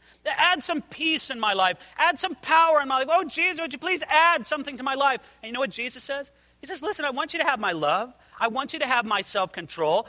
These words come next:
I want you to have my transforming power. But listen, I'm gonna do it by changing you from the inside out." He didn't come just to add something to your life. He came to change you fundamentally in who you are,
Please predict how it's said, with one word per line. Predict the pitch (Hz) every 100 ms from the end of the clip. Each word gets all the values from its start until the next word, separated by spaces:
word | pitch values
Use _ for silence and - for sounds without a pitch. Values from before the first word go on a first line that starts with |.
| - -
I |
want | 226 294 330
you |
to | 277
have | 233 220
my | 196
transforming | 196 196 185 - 185 180 175
power. | 185 185 214
But | - 175
listen, | 208 - 135 _ _
I'm | 185
gonna | 202 190
do | 151
it | 131
by | 135 -
changing | - - 196 214 240 240 190 160 139
you | 123 104 85
from | -
the | 131 127
inside | 143 135 123 117 104
out." | - _ _ _ _ _ _ _ _
He | - 151
didn't | 113 185 277
come | - 233 196
just | 196 -
to | 226 _ _
add | 180 190 202 180
something | - 170 165 156
to | 170
your | 160
life. | 160 160 151 _ _ _
He | - 214 208
came | - 185 175
to | 156 143
change | - - 214 226 220 190 131
you | 131 127 _ _ _
fundamentally | 226 226 214 185 180 160 135 131 _ -
in | 151
who | 139 151
you | 147 143 131
are, | 113